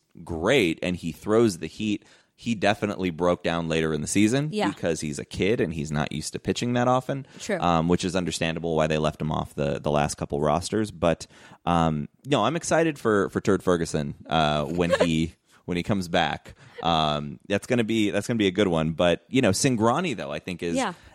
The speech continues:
Speaker 1: is kind of that guy that we're gonna look to help fix our bullpen.
Speaker 2: Yeah.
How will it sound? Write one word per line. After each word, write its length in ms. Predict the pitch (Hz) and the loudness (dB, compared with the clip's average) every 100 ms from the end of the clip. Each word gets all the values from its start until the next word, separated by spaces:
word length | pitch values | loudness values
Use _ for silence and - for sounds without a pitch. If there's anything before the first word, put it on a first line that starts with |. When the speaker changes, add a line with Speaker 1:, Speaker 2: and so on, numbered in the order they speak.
| _ 92 | _ 2
Speaker 1:
is 760 | 90 87 87 87 85 82 - - _ - | 4 6 6 4 2 0 -4 -6 _ -16
kind 260 | - 113 | -2 0
of 100 | 110 | 2
that 240 | 95 92 82 | 2 0 2
guy 220 | 90 104 | 2 4
that 120 | 101 | 2
we're 120 | 87 | -2
gonna 200 | 87 92 | -2 -2
look 320 | 85 85 - - | 0 -2 -4 -8
to 400 | - 82 80 78 _ _ _ - | -6 -4 -4 -6 _ _ _ -8
help 220 | 87 - | -6 -6
fix 260 | - 92 - | -4 -2 2
our 120 | 101 | 2
bullpen. 340 | 95 185 - - - | 2 0 0 -8 -8
Speaker 2:
Yeah. 140 | 240 | -8